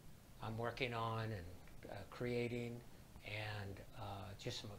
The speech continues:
theories. Uh, so anyway, uh, we want it to be very interactive, and so we always start out with a puzzle or a riddle. Uh, this one is gonna be one of the ones that's not mathematical,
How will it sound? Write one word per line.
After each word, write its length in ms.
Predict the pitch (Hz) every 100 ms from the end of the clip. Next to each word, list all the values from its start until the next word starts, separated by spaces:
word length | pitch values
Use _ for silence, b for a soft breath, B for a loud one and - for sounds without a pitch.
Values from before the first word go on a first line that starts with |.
| 95
theories. 640 | 135 135 127 123 123 120 - B B B -
Uh, 340 | 107 104 95 95
so 440 | 95 - 131 117 120
anyway, 400 | 135 170 131 135 - -
uh, 240 | 123 120 117 131 -
we 100 | 135
want 160 | 135 156
it 80 |
to 60 | 151
be 100 | 143
very 320 | 131 127 139
interactive, 600 | 135 131 123 113 - 117 113 - B B B B - 117
and 280 | 117 110
so 180 | 101 131
we 120 | 107
always 160 | 117 127
start 240 | - 147 139
out 160 | 143
with 140 | 139 131
a 60 |
puzzle 640 | - - 156 147 147 147 -
or 120 | 117
a 60 | 117
riddle. 420 | 110 143 127 127 - - B B B B
Uh, 160 | 120 123 - - -
this 300 | 156 196 -
one 220 | 220 185
is 180 | 165 -
gonna 160 | 160
be 140 | 151 139
one 180 | 139 147
of 60 |
the 60 | 131
ones 240 | 131 127
that's 200 | 117 -
not 340 | 117 120 143 117
mathematical, 920 | 123 123 - 120 127 131 131 143